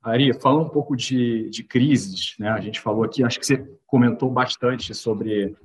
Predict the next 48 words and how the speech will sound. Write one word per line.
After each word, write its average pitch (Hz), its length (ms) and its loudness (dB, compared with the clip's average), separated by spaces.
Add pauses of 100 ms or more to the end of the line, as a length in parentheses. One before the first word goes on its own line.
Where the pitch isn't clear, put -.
(420)
ah, 90 180 -14 (320)
deu 104 140 0
exemplo 110 320 -4
da 101 80 -10
crise 98 400 -6
aí 95 140 -4
de 92 120 -10
dois 95 200 -10
mil 104 120 -8
e 98 40 -6
oito, 127 340 0
né? 104 120 -6
Quando 95 180 -10
vocês - 160 -12
começaram 98 920 -4 (220)
a, - 60 -20
a 98 40 -18
gestora, 113 600 -2 (360)
é, 95 460 -2
e 117 80 0
falou 127 240 2
muito 139 180 -2
sobre, - 320 -4 (260)
sobre 123 220 0
a 123 60 4
ótica 127 240 0
do, 123 220 0
do 120 160 -4
empreendedor, 123 640 0
né? 98 120 -6 (180)
Eu 98 140 -12
acho 98 100 -12
que - 60 -16
você, 104 120 -8
você - 180 -14
comentou 107 340 -6
muito, 107 220 -10 (180)
muito 110 240 -10
sobre 107 240 -4
isso, 107 320 -4
né? 98 120 -4
O, 101 120 -14 (540)
como, 104 380 -6
como 107 200 -6
perseverar 104 640 0
num 101 80 -2
momento 98 340 -8
desse. 113 460 -4